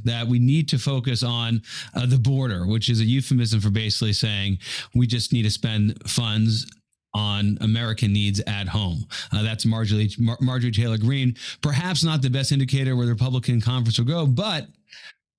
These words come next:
very well could be, uh, the type of mentality conservatives will adopt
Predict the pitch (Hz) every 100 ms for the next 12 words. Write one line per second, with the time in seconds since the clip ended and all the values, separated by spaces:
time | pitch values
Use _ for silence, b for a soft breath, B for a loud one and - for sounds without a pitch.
0 | _ _ _ _ 127 120 156 165 160 147
1 | - 170 196 151 123 98 104 107 B B
2 | - 110 110 110 117 139 135 123 123 107
3 | 113 117 117 113 113 - - 113 - 123
4 | 117 110 104 98 123 127 107 104